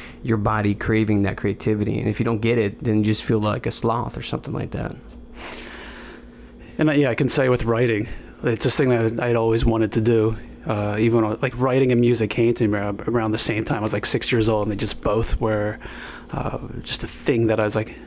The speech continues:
Speaker 2: "I need to do both
Speaker 1: Mm-hmm.
Speaker 2: of those." But as a young man, being a rock star was way more attractive.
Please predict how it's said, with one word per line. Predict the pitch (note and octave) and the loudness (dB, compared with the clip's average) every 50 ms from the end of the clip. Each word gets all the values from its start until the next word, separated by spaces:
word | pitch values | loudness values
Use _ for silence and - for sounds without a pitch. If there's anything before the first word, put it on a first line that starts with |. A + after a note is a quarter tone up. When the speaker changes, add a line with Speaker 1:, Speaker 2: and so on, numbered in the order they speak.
| - - - - - - - - | -20 -20 -20 -20 -20 -18 -18 -12
Speaker 2:
"I | - - C#3+ | -2 0 2
need | B2+ A#2 A#2 A#2 A#2+ | 4 6 4 4 2
to | - A2 | -2 -2
do | G#2+ A2+ A#2+ A#2 A2 G2+ - - - | 0 2 4 4 4 4 2 0 0
both | - G#2+ G2+ A2+ A2+ A2 | -2 0 2 2 4 4
Speaker 1:
Mm-hmm. | G#2+ - | 2 0
Speaker 2:
of | A2 | 0
those." | G#2+ G#2 G2 G2 G2 - - - - - - - - - - - - - - - | 0 -2 -2 -2 -2 -4 -4 -6 -10 -14 -20 -20 -20 -20 -20 -20 -20 -20 -18 -8
But | - A2+ G#2 G2+ - - - - - - - - - | -4 -4 -2 -2 -4 -6 -10 -16 -18 -18 -20 -14 -6
as | - B2+ A#2 B2 | -4 -2 2 2
a | A#2 | 4
young | A#2 B2 B2 A#2+ A#2+ A#2 | 4 4 2 2 2 2
man, | A#2 A#2+ A#2+ A#2 A2 G#2+ G#2 A2+ - - | 4 4 4 2 2 0 -2 -4 -4 0
being | - B2 A#2 G#2+ G#2+ | 2 2 4 4 4
a | G#2 G#2+ | 2 2
rock | A2 A2 A2 G#2+ - | 2 2 0 0 -2
star | - - A2 F#2+ F#2+ | -2 -2 -2 -2 -2
was | G2+ G#2 - | -2 0 0
way | A2 A2+ A2+ A2+ A2 A2 | 2 2 4 4 4 2
more | G#2+ G#2+ G#2 G#2+ | 2 0 0 -2
attractive. | G#2 - B2 A#2+ A#2 - D3 D3 C#3+ | -2 -2 -2 -2 0 0 0 0 0